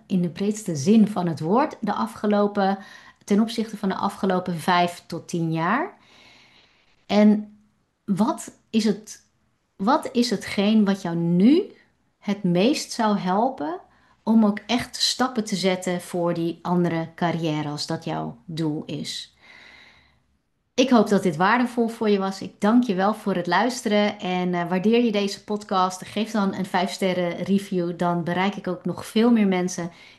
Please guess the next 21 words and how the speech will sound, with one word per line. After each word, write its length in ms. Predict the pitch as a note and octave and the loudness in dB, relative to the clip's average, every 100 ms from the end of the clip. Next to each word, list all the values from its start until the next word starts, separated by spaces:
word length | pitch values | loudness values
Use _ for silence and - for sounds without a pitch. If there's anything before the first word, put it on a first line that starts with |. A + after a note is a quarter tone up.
| _ | _
die 120 | F#3 | -2
hier 140 | F3+ | 0
mogelijk 320 | F3 E3+ E3+ - | 0 0 -4 -8
iets 200 | - D3+ | -8 -6
aan 140 | E3 | -4
hebben. 400 | F3 G#3 G#3+ G#3 - - _ _ - | -2 0 0 -2 -8 -20 _ _ -8
En, 480 | F#3+ F#3+ F3+ F3+ | -2 0 0 0
eh, 300 | F3 E3+ E3 | -2 -4 -6
nou, 200 | E3 D#3+ | -8 -10
ik 100 | - | -8
hoop 160 | - F3+ | -6 -6
dat 140 | E3 | -6
je 220 | - D#3+ D#3+ - | -6 -6 -6 -8
er 240 | E3+ E3+ | -8 -8
de 80 | E3 | -6
volgende 320 | E3 G3 F#3 | -4 -2 -2
keer 300 | - D#3+ D#3 | -4 -6 -6
weer 220 | - E3+ D#3+ | -6 -6 -4
bij 200 | D3+ D3 | -6 -8
bent. 320 | D3 D3 - _ _ | -12 -12 -18 _ _
Doeg! 260 | B3+ C4 | -4 -4